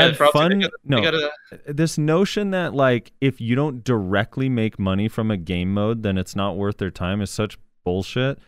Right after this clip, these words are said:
Speaker 1: If you have more and more fun game modes in your game, there's more things to do and people will play longer and spend money in your game.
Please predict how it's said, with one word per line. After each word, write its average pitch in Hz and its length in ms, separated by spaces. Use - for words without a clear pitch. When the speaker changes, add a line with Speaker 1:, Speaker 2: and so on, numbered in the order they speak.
Speaker 1:
If 131 200
you 143 140
have 147 240
more 127 320
and 135 80
more 120 200
fun 117 380
game 113 240
modes 98 260
in 95 120
your 90 120
game, 82 420
there's 101 220
more 104 220
things 135 280
to 104 80
do 110 180
and 101 100
people 123 260
will 123 60
play 143 220
longer 92 340
and 92 140
spend 110 260
money 107 220
in 82 80
your 80 100
game. 82 320